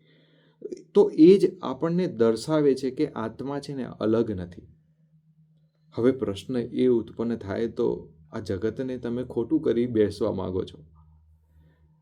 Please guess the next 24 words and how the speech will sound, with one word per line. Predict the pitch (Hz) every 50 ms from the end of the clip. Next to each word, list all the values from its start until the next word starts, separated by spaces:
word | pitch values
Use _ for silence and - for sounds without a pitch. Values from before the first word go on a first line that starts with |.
| _ -
ના, | 104 101 101 98 101
ના, | 98 92 90
ના, | 90 90
વાતને | 90 90 98 98 101 98 117 113 117 107
સમજવાનો | 110 - 101 95 101 104 101 107 104 101 104 98
પ્રયત્ન | 92 92 92 92 92 92 101 95 90
કરજો. | 85 92 87 87 87 87 90 - _ _ _ _ _ _ _ _ _ _ _ _ _ _ _ _ _ _ _ _ _ - _ _ _ _ _ - - _ _
આત્મા | 113 110 120 123 - 135 147 170 175
છે | 170 175 185 185
ને, | 151 120 107 95 - - _ _ _ _ _ _ _ _ _
આપણને | 107 107 - 147 147 156 151 156
અલગ | - - 127 127 147 143 139
અલગ | 147 143 156 143 139
દેખાય | 123 110 117 117 113 113 120 135 147 139
છે, | 135 - 110 98 - _ _ _ _ _ _ _ _ _ _ _ _ _ _ _ _ -
પરંતુ | 110 107 117 127 131 127 - 139 139 - - -
એ | 127 123 131 -
આપણા | - - - 101 - 113 113 110
શાસ્ત્ર | 107 - 107 101 101 95 98 - - 123 127 127
મુજબ, | 127 127 120 120 135 147 147 - - _ _ _ _ _ _ _ _ _ _ _ _ _ _ _ _ _ _ _ _ _ _ _ _ _ _ _ _ -
આપણા | 104 95 110 110
સનાતન | 104 - 110 107 113 113 113 - 120 113 107 92
ધર્મ | 101 95 104 107 117 123 123
મુજબ | 123 120 120 135 143